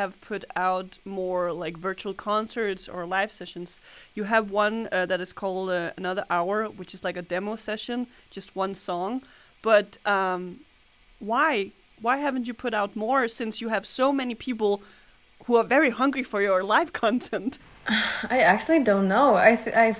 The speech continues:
Speaker 2: I think it's because, uh, I get so, like, caught up in actually, like, making music, and then, 'cause it takes a lot to, like,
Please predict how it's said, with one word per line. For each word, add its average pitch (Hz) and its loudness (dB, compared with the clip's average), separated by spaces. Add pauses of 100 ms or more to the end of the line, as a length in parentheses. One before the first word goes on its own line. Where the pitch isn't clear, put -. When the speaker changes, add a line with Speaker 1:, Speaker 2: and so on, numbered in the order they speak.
(120)
Speaker 2:
I 214 2
think 220 0
it's 240 0
because, 202 4 (280)
uh, 180 6
I 208 2
get 202 4
so, 190 6
like, 180 6
caught 180 6
up 180 6
in 175 2
actually, 175 0
like, 175 2
making 180 2
music, 180 2
and 175 0 (340)
then, 190 4
'cause 196 2
it 202 4
takes 180 2
a 190 4
lot 175 6
to, 180 -2
like, 156 -2